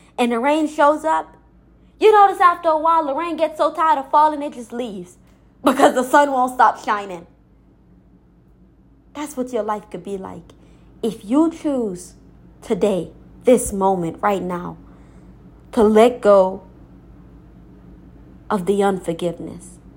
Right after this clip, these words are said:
If you learn how to forgive, if you choose to forgive, you don't gotta stop being angry.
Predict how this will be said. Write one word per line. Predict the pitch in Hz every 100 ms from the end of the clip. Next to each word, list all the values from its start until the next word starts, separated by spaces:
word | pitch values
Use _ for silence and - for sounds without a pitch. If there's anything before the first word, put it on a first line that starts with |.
| - - - - - - - - - - - - - - - - - - - - - - - - - - - - - - - - - - - - - - - - - - - -
If | - 254
you | 269 311
learn | 285 285 269
how | 247
to | 226
forgive, | 220 202 180 208 170 - - - - - - - - - -
if | 285
you | 294 294
choose | - 294 262
to | 262 208
forgive, | 180 180 170 - - - - - - - - - - - - - - -
you | 294
don't | 403
gotta | 392 339
stop | - 302 294
being | 277 220
angry. | 240 220 175 170